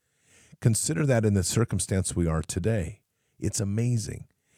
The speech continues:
When you start to look at the awakening that's happening around and the turning to God, it's happen-, it's happening because people's lives are not going in the world of ease and co-, ease and convenience. Rather, people's lives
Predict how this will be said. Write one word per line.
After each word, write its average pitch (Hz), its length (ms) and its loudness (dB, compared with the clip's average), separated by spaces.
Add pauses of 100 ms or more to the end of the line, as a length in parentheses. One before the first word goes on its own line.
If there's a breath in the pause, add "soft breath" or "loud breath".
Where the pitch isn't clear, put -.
(220 soft breath)
When 95 140 4
you 101 60 2
start 127 280 0
to 123 80 2
look 113 200 0
at 104 120 -2
the 98 100 0
awakening 90 560 0
that's 78 200 -2
happening 98 400 -2
around 95 360 -2
and 82 80 -2
the 85 60 -4
turning 139 440 0
to 85 120 -6
God, 95 340 -2 (240 loud breath)
it's 107 200 0
happen-, - 380 -6 (760)
it's - 200 -6
happening 101 640 0 (280 loud breath)
because - 300 2
people's 139 480 0
lives 95 460 0
are 92 80 2
not 104 240 -4
going 95 460 2 (720)
in 101 140 0
the 95 80 2
world 98 360 0
of - 160 -2
ease 101 280 0
and 104 120 0
co-, - 80 -4 (1160)
ease 127 320 0
and 98 100 -6
convenience. 107 760 0 (1000 soft breath)
Rather, 104 320 0
people's 131 500 4
lives 92 580 0